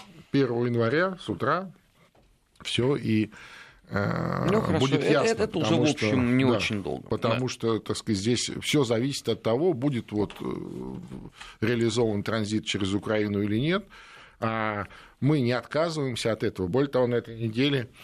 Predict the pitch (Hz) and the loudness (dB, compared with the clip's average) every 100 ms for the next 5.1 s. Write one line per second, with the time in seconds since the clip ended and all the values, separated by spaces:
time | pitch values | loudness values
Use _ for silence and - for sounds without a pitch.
0 | - - - - 110 104 107 104 104 98 | -18 -18 -20 -6 -2 0 0 -2 -2 -2
1 | 98 117 107 113 110 107 - 110 104 113 | 0 0 2 2 2 0 0 -2 0 0
2 | 120 107 160 190 147 110 - 98 98 101 | -2 -2 0 0 2 0 0 0 0 0
3 | 101 131 139 113 - 120 - 147 175 156 | 2 0 0 -4 -4 -4 0 0 0 -2
4 | 117 135 131 107 95 123 151 151 123 90 | -4 0 0 -2 0 2 4 4 0 -2